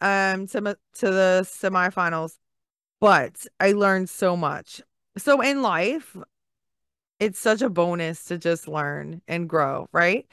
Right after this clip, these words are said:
And that's why we do things. I got very emotional and, um, and I was scared, so scared. It's so easy for me to talk to you right now because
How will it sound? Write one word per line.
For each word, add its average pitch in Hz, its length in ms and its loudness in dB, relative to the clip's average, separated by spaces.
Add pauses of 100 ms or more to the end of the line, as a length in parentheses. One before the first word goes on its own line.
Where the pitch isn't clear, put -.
(220)
And 220 100 0
that's 240 160 0
why 254 120 2
we 269 120 0
do 311 160 0
things. - 380 -12 (380)
I 226 100 4
got 254 220 6
very 214 280 6
emotional 226 760 -2 (100)
and, 180 760 0 (180)
um, 156 840 0 (1900)
and 185 280 0
I 175 200 4
was 196 180 0
scared, 143 500 -6 (220)
so 156 380 -2
scared. - 380 -8 (420)
It's 226 140 -2
so 269 200 4
easy 233 340 0
for 311 140 -2
me 233 160 0
to 220 100 2
talk 190 260 0
to 233 120 -8
you 240 100 -2
right 214 240 0
now 165 360 -4 (280)
because 190 840 0